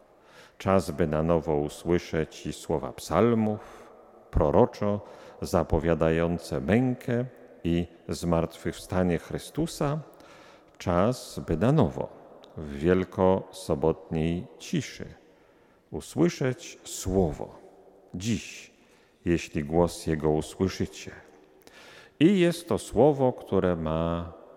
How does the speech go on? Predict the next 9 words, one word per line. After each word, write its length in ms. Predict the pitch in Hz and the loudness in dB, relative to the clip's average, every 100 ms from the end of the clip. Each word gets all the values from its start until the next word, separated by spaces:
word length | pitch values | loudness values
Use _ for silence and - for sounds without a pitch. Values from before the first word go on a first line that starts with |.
| - | -18
przebudzić. 1000 | - 107 101 123 - - - - - - _ _ _ _ - | -2 0 4 2 0 -12 -18 -20 -20 -20 _ _ _ _ -8
"Zbudź 440 | 85 95 120 147 - | -4 0 4 4 4
się, 300 | - 67 64 - - | -10 -10 -10 -14 -10
o 100 | 76 | -10
śpiący, 800 | - - 92 123 143 - 180 180 - - - - - | -10 0 4 4 2 -2 -2 -2 -6 -20 -20 -20 -10
i 100 | - | -6
powstań 600 | - 107 - - 101 98 | 8 8 8 -2 2 2
z 100 | 92 | 2
martwych, 760 | 107 110 95 - - - - | 4 4 2 -6 -16 -14 -18